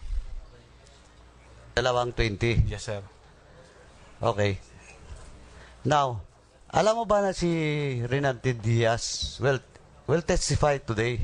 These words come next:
Speaker 2: Yes, sir.
Speaker 1: in this committee?
Speaker 2: Yes, sir. Inaasahan ko po yun, sir.
Speaker 1: Tsaka yung mga sinasabi ni J B,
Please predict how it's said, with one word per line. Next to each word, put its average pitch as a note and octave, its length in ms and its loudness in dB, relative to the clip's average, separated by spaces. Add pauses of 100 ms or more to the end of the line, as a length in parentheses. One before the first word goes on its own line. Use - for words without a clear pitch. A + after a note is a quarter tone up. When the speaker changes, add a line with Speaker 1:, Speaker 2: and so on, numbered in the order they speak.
(440)
Speaker 2:
Yes, B2+ 240 -2
sir. A#2 160 2
Speaker 1:
in G2+ 80 2
this B2+ 80 -2
committee? A2+ 480 2
Speaker 2:
Yes, A#2+ 240 -4
sir. C3 80 -2
Inaasahan C#3 480 0
ko C3+ 80 -6
po B2 160 8
yun, B2 80 -4
sir. A2 200 -6 (600)
Speaker 1:
Tsaka F#3 160 2
yung G#3+ 160 0
mga G#3 160 2
sinasabi F#3+ 560 0
ni F3+ 180 -2 (720)
J C#3+ 320 0
B, A#2+ 240 0